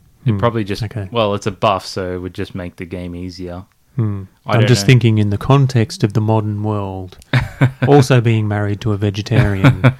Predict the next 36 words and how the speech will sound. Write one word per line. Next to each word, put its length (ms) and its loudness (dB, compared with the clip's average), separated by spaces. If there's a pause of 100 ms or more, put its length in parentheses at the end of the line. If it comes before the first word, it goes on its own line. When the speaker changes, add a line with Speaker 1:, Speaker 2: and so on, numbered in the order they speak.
(120)
Speaker 1:
<laughs> 240 -6
Speaker 2:
killing 320 6
animals 440 4
and 120 -2
then 140 -2
eating 340 -2
them, 380 -8 (760)
I 120 -4
can 180 -4
just 220 -8
imagine 320 -6
some 220 0
people 260 4
wouldn't 240 0
like 260 -2
that. 240 -10 (260)
Speaker 1:
Yeah, 400 2 (120)
well, 380 0 (520)
yeah. 260 -4 (340)
Speaker 2:
<laughs> 60 -10 (320)
Speaker 1:
It's, 260 4 (1080)
you 140 -2
probably 340 0
could, 300 -4 (100)
I'm 140 -6
sure 240 -4
you 100 -4
could 200 -12
finish 280 -10
the 120 -10
game 260 -10
without 360 -8
it 120 -10
in 80 -16
vegetarian 720 -10
mode. 320 -14